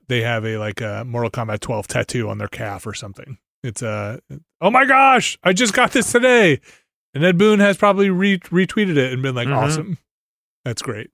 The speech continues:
Speaker 1: Uh, Mortal Kombat twelve, stay tuned. Uh, Mortal Kombat, not the only video game out there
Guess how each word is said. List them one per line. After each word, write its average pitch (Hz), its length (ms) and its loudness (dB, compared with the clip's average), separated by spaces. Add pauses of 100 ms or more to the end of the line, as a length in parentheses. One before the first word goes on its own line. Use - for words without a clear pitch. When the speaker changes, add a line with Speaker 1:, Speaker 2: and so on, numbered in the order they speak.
(1120)
Speaker 1:
Uh, 165 180 6
Mortal 214 260 6
Kombat 185 280 4
twelve, 147 720 4
stay 156 280 2
tuned. 175 840 2 (160)
Uh, 127 200 0
Mortal 214 220 6
Kombat, 240 340 4 (320)
not 220 260 0
the 220 220 2
only 240 560 4
video 220 320 4
game 214 260 2
out 202 280 2
there 208 340 6